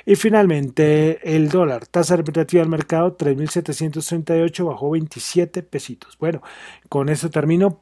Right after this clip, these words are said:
Un resumen rapidito, porque como es un poco tarde, <laughs> pero bueno, este es el resumen de noticias económicas. Recuerden que lo mío son solamente opiniones personales, no es para nada ninguna recomendación de inversión.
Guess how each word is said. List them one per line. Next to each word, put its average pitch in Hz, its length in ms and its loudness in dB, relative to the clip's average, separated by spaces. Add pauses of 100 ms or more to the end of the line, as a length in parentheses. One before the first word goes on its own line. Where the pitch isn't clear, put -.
(120)
Un 156 260 -2 (280)
resumen 196 460 0
rapidito, 147 580 0
porque 120 240 -14
como 131 220 -8
es 147 80 -4
un 139 60 -10
poco 147 340 -4
tarde, 165 380 0 (260)
<laughs> - 300 -12
pero 151 140 0
bueno, 123 200 -2
este 123 180 -6
es 156 60 0
el 151 80 2
resumen 156 380 -4
de 151 60 0
noticias 147 340 -4
económicas. 165 800 0 (160)
Recuerden 165 520 -2
que 180 80 -2
lo 156 120 2
mío 160 160 0
son 156 160 -8
solamente 175 340 -2
opiniones 151 500 -8
personales, 135 540 -4
no 131 80 -8
es 139 80 -10
para 139 220 -6
nada 135 200 -8
ninguna 139 420 -6
recomendación 123 760 -10
de 123 80 -10
inversión. 120 420 -12